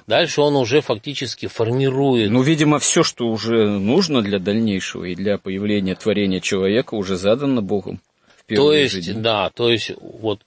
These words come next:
Speaker 1: дальнейшее идет как бы творение мира, а это уже формируется и небо, и земля, которые были созданы вот именно не из чего-то сущего в первый день, вот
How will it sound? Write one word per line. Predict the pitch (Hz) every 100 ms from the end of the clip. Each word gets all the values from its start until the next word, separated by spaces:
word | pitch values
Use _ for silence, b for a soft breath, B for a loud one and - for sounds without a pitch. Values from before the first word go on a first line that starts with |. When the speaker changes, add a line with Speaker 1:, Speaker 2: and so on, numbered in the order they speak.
| _
Speaker 1:
дальнейшее | 104 120 127 160 190 156 117 104 98
идет | 110 117
как | - 95
бы | 90
творение | - 104 117 127 117 113
мира, | 127 180 170 101 87
а | 101
это | 120
уже | 127 117
формируется | 110 113 117 127 127 135 107 - 95
и | 95 98
небо, | 104 139 170 117 90 80
и | -
земля, | 95 98 95 120 147
которые | 110 95 101 95 90
были | 90 110 95
созданы | - 120 110 104 90 85
вот | 85 -
именно | 98 95 90 85 - B B -
не | 107 107
из |
чего-то | - - 113 104 - 82
сущего | - 151 - - 107 95
в | -
первый | - 101 101 101
день, | 98 87 80
вот | 82